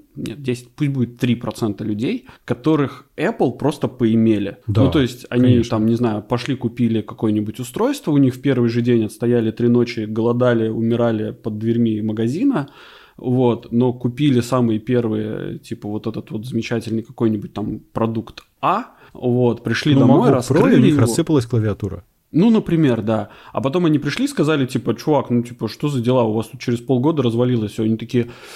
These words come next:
Speaker 1: "Ну, это просто вы, у вас руки кривые, и как бы купите другой, например. Вот у нас есть, типа, с другой клавиатурой".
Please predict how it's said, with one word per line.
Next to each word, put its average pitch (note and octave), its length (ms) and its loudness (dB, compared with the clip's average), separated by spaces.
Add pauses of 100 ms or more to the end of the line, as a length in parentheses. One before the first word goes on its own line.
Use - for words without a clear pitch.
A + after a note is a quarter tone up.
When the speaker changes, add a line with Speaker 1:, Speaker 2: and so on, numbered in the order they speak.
(300)
Speaker 1:
"Ну, D4 180 6
это C#4+ 180 0
просто A#3 320 -4
вы, G#3+ 560 0
у C#3+ 140 -4
вас D3 240 0
руки B2+ 220 -4
кривые, A2+ 760 -2
и A#2 140 -8
как A2+ 260 -6
бы A2+ 200 0
купите D#3+ 380 -2
другой, C3 340 2
например. A2 440 -8
Вот B2 220 -6
у - 20 0
нас A2 220 -4
есть, - 300 -10 (140)
типа, - 380 -16
с - 20 -14
другой B2+ 360 0
клавиатурой". G#2+ 640 -6